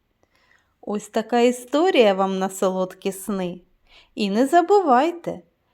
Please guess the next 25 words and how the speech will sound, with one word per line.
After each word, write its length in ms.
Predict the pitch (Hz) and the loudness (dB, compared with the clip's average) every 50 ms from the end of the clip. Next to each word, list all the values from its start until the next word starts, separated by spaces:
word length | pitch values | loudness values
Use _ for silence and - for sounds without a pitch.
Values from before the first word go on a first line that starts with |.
| _ _ _ _ _ | _ _ _ _ _
що 240 | - - - 247 240 | -10 -2 0 0 0
тварини 800 | 240 226 196 196 202 196 185 196 233 262 247 196 175 175 185 _ _ _ _ _ _ _ _ _ _ _ | 0 0 -2 0 0 0 0 0 -2 -2 -2 -4 -6 -10 -16 _ _ _ _ _ _ _ _ _ _ _
теж 460 | - 302 285 294 302 311 302 - - - - - | -2 0 2 4 4 2 2 -2 -10 -12 -8 -2
іноді 520 | 262 240 240 254 269 294 311 294 302 320 | 0 0 2 2 4 2 2 2 0 -2
хочуть 600 | 311 - - 269 247 240 240 - 294 294 302 - | -4 -4 -2 0 0 0 0 -2 -4 -6 -4 -2
відпочити. 1000 | 311 330 320 330 - 381 381 381 381 - - 415 403 392 403 - - 180 185 208 _ _ _ _ _ _ _ _ - - _ _ _ - | -4 -4 -4 -4 -2 0 0 0 -2 -2 2 2 2 0 -2 -8 -12 -12 -12 -12 _ _ _ _ _ _ _ _ -20 -20 _ _ _ -4
Тож 280 | - 339 330 330 - - - | 0 0 0 0 -2 -6 -2
і 140 | - 254 247 | 0 0 0
ви 360 | 214 180 - 185 170 156 165 - _ - | 0 -2 -4 -4 -4 -4 -6 -14 _ -12
зайвий 600 | - 196 175 202 196 185 180 175 160 160 156 160 160 | -10 -8 -2 2 2 2 2 2 -2 -6 -6 -6 -4
раз 440 | 151 165 180 233 269 269 - - _ _ - | -2 0 0 0 0 -2 -8 -20 _ _ -10
їх 340 | 220 202 202 196 - - | -8 -6 -6 -6 -6 -4
не 160 | - 214 240 254 | -2 -2 -2 -2
чіпайте, 720 | - - 370 370 - 294 262 247 247 247 247 - 254 247 247 _ _ _ _ _ _ _ _ _ _ _ _ _ _ - | -4 -6 -6 -2 0 2 2 2 0 -4 -6 -12 -14 -14 -14 _ _ _ _ _ _ _ _ _ _ _ _ _ _ -12
бо 260 | 196 180 202 202 208 | -6 -2 0 0 0
іноді 840 | 202 - - 220 214 226 247 262 277 269 240 190 180 180 185 - _ _ _ _ _ | -2 -4 -4 -2 0 2 4 4 4 2 2 0 -4 -8 -8 -10 _ _ _ _ _
тварини 500 | - 254 240 240 233 226 226 220 220 233 | -4 0 2 2 4 4 2 2 2 2
можуть 440 | 233 240 240 247 254 262 254 262 - - | 0 2 2 0 0 0 -2 -4 -4 -4
агресивно 840 | 277 254 262 277 302 294 302 - - - 370 427 440 403 339 254 202 | -2 0 0 0 0 0 -2 -4 -2 0 0 2 2 2 0 0 0
відреагувати 920 | 190 185 170 170 180 185 180 185 190 190 196 185 190 185 175 175 - - 180 | 0 -2 -4 -2 -2 0 0 0 0 -2 -6 -2 -2 -2 -2 -2 -4 -6 -4
на 180 | 185 185 185 | -2 -2 -4
те, 380 | 185 - - 240 302 403 480 - - | -4 -2 -2 -2 -2 -2 -4 -10 -18
що 240 | - - - - | -18 -12 -8 -8
їх 280 | 190 175 170 170 165 - | -8 -8 -8 -10 -12 -12
турбують. 840 | - - 311 359 339 269 233 254 240 226 220 226 226 226 _ _ | -8 -6 -6 -4 -4 -4 -4 -2 -2 -2 -4 -6 -8 -8 _ _